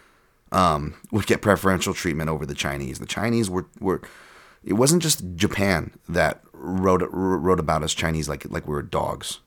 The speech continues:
you know, it was America too.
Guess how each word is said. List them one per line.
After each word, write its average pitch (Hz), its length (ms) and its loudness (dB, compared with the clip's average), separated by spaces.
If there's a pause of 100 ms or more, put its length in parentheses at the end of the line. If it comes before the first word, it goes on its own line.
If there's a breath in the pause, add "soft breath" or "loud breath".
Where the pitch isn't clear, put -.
you - 60 -6
know, 80 140 -4
it 90 40 -4
was 78 240 -8 (1080 soft breath)
America 117 420 -2
too. 92 320 -2